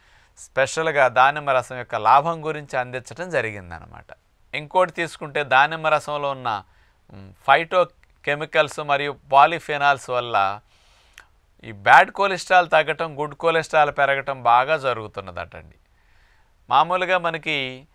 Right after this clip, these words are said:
ఈ హెచ్డిఎల్ అనేది గుడ్ కొలెస్ట్రాల్, ఇది పెరిగితే చాలా మంచిది గుండె ఆరోగ్యానికి, రక్తనాళాలు పూడికలు రాకుండా అరికట్టుకోవటానికి. అది ఎల్డిఎల్ బ్యాడ్ కొలెస్ట్రాల్ తగ్గాలి. దానిమ్మ రసంలో హెచ్డిఎల్ గుడ్ కొలెస్ట్రాల్ పెంచడానికి ఉపయోగపడే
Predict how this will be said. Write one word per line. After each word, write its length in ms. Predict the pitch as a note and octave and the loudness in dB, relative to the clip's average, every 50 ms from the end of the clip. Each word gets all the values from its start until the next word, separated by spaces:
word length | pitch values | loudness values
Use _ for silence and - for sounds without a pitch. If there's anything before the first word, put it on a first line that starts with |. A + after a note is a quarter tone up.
| _ _ _ _ _ _ | _ _ _ _ _ _
ఈ 60 | A#2 | -18
హెచ్డిఎల్ 580 | A2 B2 C#3+ D3 - - F#3 F#3 F#3+ F#3+ F3+ F3+ | -10 -10 -10 -10 -10 -10 -4 0 0 2 2 2
అనేది 240 | F3 F3 F3+ D#3+ D3+ | 0 0 -2 -4 -4
గుడ్ 240 | B2 C#3+ D3+ D#3 | -8 -10 -10 -10
కొలెస్ట్రాల్, 480 | D#3 - F3 D#3+ D3 C3 - C#3+ C#3 C3+ | -4 -2 -2 -2 -2 -4 -2 -2 -2 -2
ఇది 140 | C#3+ C3+ C#3 | -4 -8 -8
పెరిగితే 500 | - D3 D3+ E3 E3+ F#3 - A3+ G3+ - - | -6 -4 -4 -4 -6 -6 -6 -6 -6 0 4
చాలా 200 | D#3+ C#3+ C3+ C3+ | 6 6 6 6
మంచిది 480 | B2 A#2+ A#2+ B2+ B2 - C#3+ B2 A#2+ A#2+ | 2 0 -4 -8 -10 -14 -14 -12 -12 -12
గుండె 320 | G2+ A#2 C3+ C#3 C#3 C3+ | -12 -12 -14 -6 0 2
ఆరోగ్యానికి, 800 | B2+ B2 B2 B2+ B2 A2+ A#2 A#2+ A2+ A2+ A2+ A2 A#2 A#2 A2 G#2+ _ _ _ _ _ - | 4 4 4 0 -4 -4 -4 -4 -4 -4 -8 -14 -16 -18 -18 -20 _ _ _ _ _ -6
రక్తనాళాలు 640 | - A2+ A2+ - _ C3+ C3+ C3 B2+ B2 A#2 A2+ | -4 -4 -4 -4 _ -2 0 0 2 2 0 0
పూడికలు 480 | A2+ - B2+ C3 C3+ B2+ - C3 B2 A#2 | -2 -8 -10 -10 -10 -10 -10 -10 -8 -6
రాకుండా 400 | A#2 A2 G#2 - A2+ A2 G#2+ G#2 | -6 -6 -6 -8 -12 -8 -6 -6
అరికట్టుకోవటానికి. 920 | G2+ G#2 G#2+ - G#2+ - - - - F2+ F2 F2+ E2+ F2 F2 - E2+ - _ _ _ _ _ _ _ _ - | -6 -4 -6 -10 -12 -12 -14 -18 -20 -18 -16 -18 -18 -18 -20 -20 -20 -20 _ _ _ _ _ _ _ _ -4
అది 180 | - G#2+ A2+ A#2+ | -4 -2 -2 0
ఎల్డిఎల్ 440 | A#2+ B2 C#3 C#3+ D3+ D#3 D3+ C#3+ C3 | -2 -2 -2 -2 0 0 0 0 2
బ్యాడ్ 280 | A#2+ C3 C3 C#3 C3 | 4 4 4 4 2
కొలెస్ట్రాల్ 440 | - - C#3 C3 B2 - - B2 A#2 - - | -4 -8 -10 -10 -8 -6 -6 -6 -6 -2 -2
తగ్గాలి. 500 | A2+ A2 G#2 G2+ G#2+ G2+ F#2 F2 F2 - _ _ _ | -4 -4 -4 -6 -6 -6 -6 -8 -14 -20 _ _ _
దానిమ్మ 440 | G#2 A#2 C3 C#3+ D#3+ E3+ F3 E3+ E3+ | -2 4 4 4 4 2 0 0 0
రసంలో 420 | D#3+ D#3 - - D3 D3 C#3+ C3+ | 2 0 0 -2 -8 -6 -6 -6
హెచ్డిఎల్ 480 | B2+ D3+ D3 - - F3 F#3 F#3+ F3 D#3+ | -6 -6 -10 -10 -10 -4 -4 -4 -4 -4
గుడ్ 220 | C#3+ D#3 D3+ D3 | -6 -10 -12 -10
కొలెస్ట్రాల్ 500 | - D#3+ D#3 D3+ C#3 - - D3 C#3 C3 - - | -8 -8 -8 -8 -8 -6 -4 -4 -4 -4 -4 -4
పెంచడానికి 560 | B2+ C3 C3 D3+ C#3 D#3 D#3 D3+ D3 - C#3+ | -4 -4 -4 -8 -2 -2 -2 -2 -2 -4 -8
ఉపయోగపడే 760 | C3 - C#3 C3+ C3 B2 A#2+ - B2 A#2+ A2+ A2 A2 A2 | -10 -6 -6 -6 -6 -6 -6 -8 -8 -6 -6 -8 -10 -12